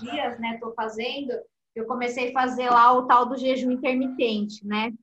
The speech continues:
Então, tem sido muito bom, que até a gente já, já postou lá no, no Instagram, essa coisa mesmo de...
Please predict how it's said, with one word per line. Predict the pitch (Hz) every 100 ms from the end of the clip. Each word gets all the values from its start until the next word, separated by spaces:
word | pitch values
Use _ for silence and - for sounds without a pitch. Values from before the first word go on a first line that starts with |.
| _ - - -
Então, | 220 220 247 269 269
tem | 262 277
sido | 277 254 269
muito | 262 320 403 466
bom, | 262 254 262 320
que | 311
até | 262 254
a |
gente | 262 262 254
já, | 254 233 226 214 214
já | 214
postou | 226 226 220 - 226
lá | 220 214
no, | 214 202 190 - _ _ _
no | 214
Instagram, | 226 - 226 220 226 285 302 240 226
essa | 240 302 269
coisa | 285 277 302
mesmo | 285 311 370 381
de... | 262 339 339 349 320 294 240 233